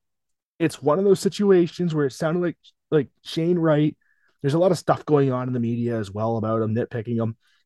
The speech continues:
as you can see that. And you saw it at the draft as well. It's been blown up.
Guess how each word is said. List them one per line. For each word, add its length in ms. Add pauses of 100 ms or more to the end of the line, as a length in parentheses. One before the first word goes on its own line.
(120)
as 280
you 120
can 180
see 300
that. 380 (600)
And 120
you 80
saw 200
it 60
at 80
the 80
draft 500
as 120
well. 480 (840)
It's 240
been 180
blown 320
up. 200